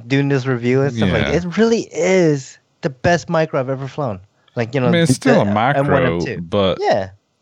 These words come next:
Speaker 2: I was so impressed with how well that tail held for being a, a
Speaker 1: Mm-hmm.
Speaker 2: motor-driven tail.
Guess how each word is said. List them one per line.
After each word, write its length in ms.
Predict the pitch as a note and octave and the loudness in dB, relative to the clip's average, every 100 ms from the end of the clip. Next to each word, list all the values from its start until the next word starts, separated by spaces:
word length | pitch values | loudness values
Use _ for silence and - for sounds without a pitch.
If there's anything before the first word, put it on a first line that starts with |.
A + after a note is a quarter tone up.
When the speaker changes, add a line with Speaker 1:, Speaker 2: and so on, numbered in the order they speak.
| _ - | _ -10
Speaker 2:
I 180 | G2 C#3+ | -4 -2
was 220 | C3 - | -2 -2
so 360 | - C#3 E3 | 0 2 4
impressed 480 | C#3 - A#2+ C3 - | 2 0 0 0 -2
with 120 | F#2 | -6
how 180 | G2+ F#2+ | -2 0
well 240 | G2 G2+ F#2 | 2 2 2
that 320 | F#2 - - | 0 -2 -6
tail 320 | A2 C3+ G#2+ | -2 -2 -2
held 400 | D#2 D2+ D#2 C#2+ | -2 -2 -4 -6
for 140 | - | -8
being 260 | E2+ F#2 F2 | -4 -2 -2
a, 160 | D#2+ D#2 | -2 -4
a 60 | |
Speaker 1:
Mm-hmm. 180 | - F2 | -4 -2
Speaker 2:
motor-driven 560 | F2+ F2+ E2 F2 D#2+ D2+ | 0 -2 -2 -4 -4 -6
tail. 420 | G#2 G#2+ C#2+ | -4 -4 -6